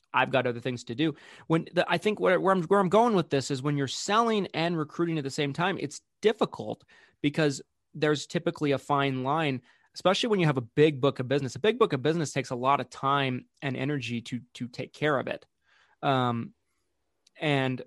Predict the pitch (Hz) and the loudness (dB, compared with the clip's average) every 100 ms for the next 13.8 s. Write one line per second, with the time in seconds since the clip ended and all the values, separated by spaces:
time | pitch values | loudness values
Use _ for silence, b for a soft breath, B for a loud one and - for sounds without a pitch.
0 | _ - 143 151 147 151 156 160 185 190 | _ -8 -4 -2 0 2 4 4 2 0
1 | 139 - 139 - 135 127 120 - 131 127 | -4 -2 -4 0 2 2 0 -2 0 0
2 | 123 123 127 117 120 113 b b _ 135 | -2 -2 -2 -2 -4 -6 b b _ -8
3 | - 135 131 127 139 139 131 123 160 - | 0 0 0 -2 0 0 0 0 0 0
4 | 123 131 - - 127 131 135 135 131 170 | -4 -12 -14 -6 -4 -2 -2 -2 -2 -2
5 | 170 151 131 143 143 131 135 131 123 135 | -2 -2 -2 -2 0 0 0 -2 -4 -4
6 | 120 - 120 131 160 156 123 139 131 131 | -4 -8 -4 -2 -2 -2 -2 -2 0 -4
7 | 127 123 131 123 - 120 123 - - - | -4 -4 -2 0 2 2 0 -6 -12 -14
8 | b b b b - 127 123 120 - _ | b b b b -2 -2 -2 -6 -14 _
9 | _ _ _ _ _ _ _ _ - 151 | _ _ _ _ _ _ _ _ -4 -2
10 | 147 160 147 143 - _ _ _ _ _ | 0 2 4 2 -2 _ _ _ _ _
11 | 156 147 - - 180 190 214 170 - 147 | -2 0 -4 0 2 2 2 -2 -2 -2
12 | 135 165 226 127 120 b b b b _ | 0 -2 0 -2 -4 b b b b _
13 | _ - - - - 147 127 143 | _ -14 -14 -16 -6 -4 -2 -6